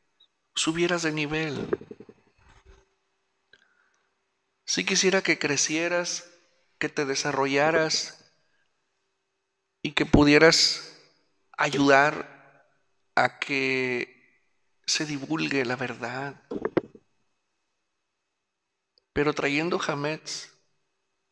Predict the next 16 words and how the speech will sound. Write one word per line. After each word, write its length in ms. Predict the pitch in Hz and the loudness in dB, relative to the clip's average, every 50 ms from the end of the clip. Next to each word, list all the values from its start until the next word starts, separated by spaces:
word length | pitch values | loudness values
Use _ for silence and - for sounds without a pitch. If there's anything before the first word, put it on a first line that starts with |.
| _ _ _ _ _ _ _ _ - | _ _ _ _ _ _ _ _ 0
teniendo 420 | 139 135 139 151 160 185 196 190 | 0 2 4 4 2 2 0 0
esclavitud, 800 | 185 - - - 160 151 143 135 - - - 131 131 139 139 151 165 190 - _ _ _ _ _ _ _ _ _ _ _ _ _ _ _ _ _ _ _ _ - 139 | -2 -2 -2 -4 -4 -4 -6 -6 -8 -6 -4 -4 -4 -4 -4 -6 -10 -14 -18 _ _ _ _ _ _ _ _ _ _ _ _ _ _ _ _ _ _ _ _ -6 -2
no 140 | 151 160 160 | -2 -2 0
queriendo 520 | - 196 180 175 170 175 190 196 196 190 | 0 -2 -2 -2 -2 -4 -4 -4 -6 -6
avanzar 600 | 175 151 135 131 135 - - - 135 131 127 139 - _ _ _ _ _ _ _ _ _ _ _ _ _ _ _ _ - | -6 -6 -6 -6 -8 -10 -10 -8 -8 -8 -8 -10 -14 _ _ _ _ _ _ _ _ _ _ _ _ _ _ _ _ -4
y 120 | 143 147 | -2 2
no 140 | 143 156 170 | 4 4 4
queriendo 340 | 170 190 180 185 185 196 190 | 6 4 4 4 4 2 -2
trabajar 460 | - - 113 110 110 - - 156 165 | -4 -4 -6 -6 -6 -4 -2 -2 -2
en 120 | 175 180 180 | -2 -4 -4
tu 140 | 170 160 | -6 -6
persona, 520 | 165 156 147 - - 165 160 156 151 151 - - - - - - - _ _ _ _ _ _ - | -4 -4 -4 -4 -4 -4 -2 0 -2 -2 -4 -8 -14 -16 -16 -16 -20 _ _ _ _ _ _ -4
no 160 | - 147 156 | -2 -2 -2
puedes. 720 | 156 - - - - - - - - - - - - - - - _ _ _ _ _ _ _ _ _ _ _ _ _ _ _ _ _ _ _ _ _ _ _ _ _ _ _ _ _ _ _ _ _ _ _ _ _ _ _ _ _ _ _ _ _ _ _ _ _ _ - | -2 -2 -2 0 0 0 -2 -4 -6 -6 -6 -6 -8 -10 -14 -16 _ _ _ _ _ _ _ _ _ _ _ _ _ _ _ _ _ _ _ _ _ _ _ _ _ _ _ _ _ _ _ _ _ _ _ _ _ _ _ _ _ _ _ _ _ _ _ _ _ _ -8
Así 240 | 139 135 - 156 | -6 -6 -6 -8
que 280 | 156 - 175 170 165 - | -6 -4 -4 -4 -4 -6